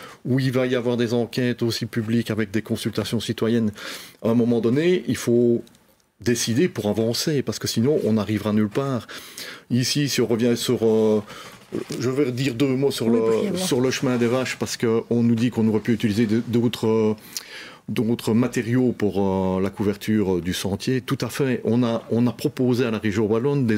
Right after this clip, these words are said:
Speaker 1: des nouveaux matériaux qui sont bien filtrants, et cetera. C'était refusé par la région wallonne parce que ce sont quand même eux qui nous donnent les subsides. Donc ils ont dit, il n'est pas, il n'est pas question d'utiliser ces matériaux. On n'a pas de retour sur la, le, sur le, le temps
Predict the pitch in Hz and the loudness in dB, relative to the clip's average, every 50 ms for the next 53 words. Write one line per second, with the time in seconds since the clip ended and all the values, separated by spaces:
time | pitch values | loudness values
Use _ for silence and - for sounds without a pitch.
0 | 117 - 104 107 104 113 127 147 151 123 135 147 135 127 131 123 - 135 110 139 | -2 -2 -2 0 2 2 2 2 2 2 2 2 2 0 -2 -2 -4 -2 -2 0
1 | 139 147 143 139 - - 113 - 117 110 95 87 - 104 110 127 135 127 - - | 2 2 2 0 -2 -6 -6 -4 -4 -4 -4 -6 -12 -4 -2 -2 -2 -2 -2 -4
2 | 123 104 - - - 104 101 - - - - 101 98 156 185 - - 110 - - | -4 -4 -4 -4 -2 -2 -2 -2 -6 -4 -4 -4 -2 -2 -4 -2 -4 -4 -2 -2
3 | 92 - 147 - - 117 117 139 196 202 - 101 101 101 90 101 95 90 107 95 | -2 -2 -2 -2 -2 -2 0 0 0 0 -2 -2 -2 -2 0 -2 0 0 0 0
4 | 95 92 98 92 90 - - 85 - - 110 - 110 - 110 101 - 92 95 98 | 0 0 0 -2 -2 -4 -6 -8 -4 -4 -4 -4 -2 -4 -4 -2 -2 0 0 0
5 | 117 156 160 - - 104 110 104 104 101 101 98 - - 117 110 131 147 139 113 | 0 0 -2 0 0 2 2 2 2 2 2 0 0 -2 -6 -4 -2 -4 -4 -4
6 | - - - - - - - - - - - - 117 104 127 120 120 135 135 127 | -8 -12 -14 -14 -14 -14 -14 -14 -16 -14 -6 -4 -2 0 0 2 2 2 2 0
7 | 165 151 123 110 113 - - 110 - - 117 101 95 104 - - 104 - 113 101 | 0 0 2 2 2 0 -2 -8 -4 -4 -4 0 0 0 0 -2 -4 -2 -4 -4
8 | - - 110 101 - 101 85 101 92 101 101 95 - 104 98 95 92 - 110 110 | -2 -2 -4 -2 -2 -2 -2 0 0 0 0 0 0 0 0 -2 0 -2 -2 0
9 | 147 175 196 202 - 107 113 110 - 123 110 110 107 - 120 117 - - 135 127 | 0 0 0 0 0 0 0 0 0 -2 0 0 0 0 0 -2 -2 -2 -2 -2
10 | 110 - - - 98 104 101 101 104 101 - - 104 107 78 110 110 120 - - | -2 -2 -2 -2 0 0 2 0 0 -2 -4 -4 -6 -2 0 0 0 0 -2 -4
11 | - - - - - - 101 90 110 107 104 104 104 104 104 107 107 - 135 135 | -16 -20 -18 -12 -6 -6 -2 2 2 4 4 2 2 2 0 0 0 0 0 2
12 | 127 120 113 98 | 2 2 0 0